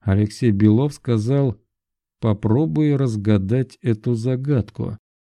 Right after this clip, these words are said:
А что, если эти слова и были подсказкой? Пазл в моем сознании начал складываться. И черт меня дери, мне он совсем не нравился. Рядом со мной уселся Николай Бродский.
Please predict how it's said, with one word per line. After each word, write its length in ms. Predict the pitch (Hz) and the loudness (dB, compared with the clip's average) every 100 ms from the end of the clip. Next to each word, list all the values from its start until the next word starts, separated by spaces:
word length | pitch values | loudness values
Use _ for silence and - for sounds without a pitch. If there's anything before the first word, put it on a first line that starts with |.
| _ _ | _ _
А 120 | 107 | -6
что, 160 | - 151 | -4 -2
если 380 | 143 139 - 127 | -2 -4 -4 -4
эти 360 | - 127 110 | -4 -6 -4
слова 480 | 113 113 117 120 123 | -4 -2 -2 0 0
и 60 | 123 | 0
были 320 | 123 131 117 | 0 0 0
подсказкой? 880 | 110 127 - - 117 - - - - _ _ _ _ _ _ | -2 -6 -8 -8 -8 -8 -14 -14 -18 _ _ _ _ _ _
Пазл 460 | 156 151 120 113 95 | -8 -6 0 2 2
в 80 | |
моем 440 | 98 107 107 110 101 | 2 4 4 4 2
сознании 760 | - 104 92 101 127 131 127 | -2 -2 -2 -2 -2 -2 0
начал 440 | 110 104 107 131 123 | 0 0 -2 -6 -8
складываться. 840 | - 143 101 92 95 - 110 110 _ _ _ _ _ | -6 -2 -2 -2 -6 -8 -10 -10 _ _ _ _ _
И 160 | - 107 | -2 -2
черт 360 | 107 147 147 - | -2 -4 -4 -2
меня 300 | 143 143 143 | -2 0 0
дери, 460 | 139 156 147 117 95 | 0 2 2 2 4
мне 540 | 98 117 123 120 113 - | 2 2 2 2 -2 -4
он 280 | 120 135 | -2 0
совсем 720 | 131 - 139 113 - 131 127 | -2 -4 -6 -6 -4 -4 -2
не 100 | 135 | -2
нравился. 840 | 147 151 135 101 92 90 - 113 107 _ _ _ _ _ _ _ _ _ _ _ - | 0 0 2 2 0 -4 -8 -12 -12 _ _ _ _ _ _ _ _ _ _ _ -4
Рядом 440 | 95 98 104 98 | 0 2 2 2
со 200 | 95 104 | 0 0
мной 380 | 95 92 104 135 | 0 2 0 -2
уселся 440 | 143 - 123 - 139 | -4 -6 -8 -6 -6
Николай 480 | 127 123 123 131 | -6 -4 -2 -2
Бродский. 600 | 135 139 95 - 113 117 | -2 -2 -2 -4 -10 -10